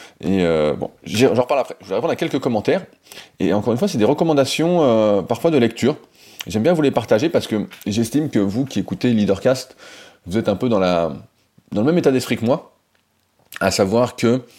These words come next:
euh, vous cherchez à vous améliorer, vous cherchez à apprendre, vous cherchez à vous remettre en question pour évoluer. Euh,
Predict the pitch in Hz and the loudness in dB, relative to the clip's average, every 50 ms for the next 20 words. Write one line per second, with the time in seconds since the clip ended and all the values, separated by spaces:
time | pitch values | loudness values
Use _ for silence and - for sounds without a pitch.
0 | - - - - - - _ - 90 92 92 90 90 87 85 82 82 80 80 67 | -20 -20 -20 -20 -20 -20 _ -4 -2 0 2 2 2 2 2 2 0 0 0 -2
1 | - - - _ - - 104 110 107 - 110 - - 139 131 131 135 135 135 - | -2 -6 -10 _ -10 -6 -4 -2 0 0 0 0 0 2 2 4 2 2 0 -4
2 | - - _ _ _ - 107 95 85 95 101 107 120 123 127 131 120 123 123 127 | -8 -14 _ _ _ -2 -2 0 2 2 2 4 4 4 4 4 4 4 4 4
3 | 131 135 135 127 104 92 95 95 - 113 101 90 92 127 135 - - - 123 127 | 4 2 2 2 0 -4 -6 -6 -2 0 2 2 2 2 0 0 -2 0 2 2
4 | 127 127 127 127 113 90 - - - 120 104 92 90 101 107 113 - 127 117 - | 2 2 2 0 -2 -4 -6 -4 -2 -2 0 2 2 2 2 0 0 -2 -2 -2
5 | 131 127 - - 123 127 123 110 - 92 98 101 107 117 127 123 127 135 131 - | -2 -2 -2 -2 -2 -2 -4 -4 -2 -2 -2 0 0 0 2 0 0 -2 -6 -12
6 | _ _ - - - - - - - - _ - - 90 92 90 85 82 82 80 | _ _ -20 -20 -20 -20 -20 -20 -20 -20 _ -8 -4 -2 -2 0 0 0 -2 -2
7 | 78 76 71 | -2 -2 -4